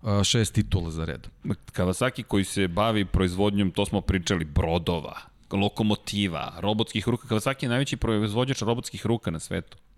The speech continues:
Speaker 2: Najbroj-,
Speaker 1: Da,
Speaker 2: brojniji.
Speaker 1: ali generalno su najmanji u odnosu na, na ostale japanske gigante koje imam.
Speaker 2: Mm.
Speaker 1: Tako da, da
Speaker 2: Mm.
Speaker 1: to su, to su sjajni rezultati. Mislim, dobro, sam, sam,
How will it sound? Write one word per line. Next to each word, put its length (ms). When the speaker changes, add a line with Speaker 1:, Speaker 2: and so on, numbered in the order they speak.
Speaker 2:
Najbroj-, 840
Speaker 1:
Da, 100
Speaker 2:
brojniji. 280
Speaker 1:
ali 220
generalno 520
su 180
najmanji 480
u 80
odnosu 340
na, 240
na 180
ostale 340
japanske 540
gigante 440
koje 220
imam. 200
Speaker 2:
Mm. 160
Speaker 1:
Tako 340
da, 420
da 180
Speaker 2:
Mm. 100
Speaker 1:
to 180
su, 280
to 180
su 140
sjajni 280
rezultati. 480
Mislim, 220
dobro, 280
sam, 360
sam, 420